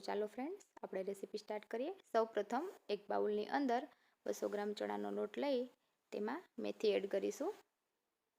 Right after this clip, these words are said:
ત્યારબાદ કોથમીર એડ કરીશું. કોથમીર એડ કર્યા બાદ આપણે સરગવાના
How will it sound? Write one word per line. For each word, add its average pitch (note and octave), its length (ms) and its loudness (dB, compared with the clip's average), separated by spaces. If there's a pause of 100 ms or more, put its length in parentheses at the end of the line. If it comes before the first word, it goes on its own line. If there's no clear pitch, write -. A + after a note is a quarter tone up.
(3000)
ત્યારબાદ G3+ 480 0 (1040)
કોથમીર G#3+ 460 2
એડ G#3 140 0
કરીશું. A3+ 380 0 (3000)
કોથમીર G#3 400 -4
એડ G#3 160 -12
કર્યા G3+ 340 -2
બાદ A#3+ 340 -2 (1200)
આપણે G#3+ 240 -2 (220)
સરગવાના G3+ 580 -2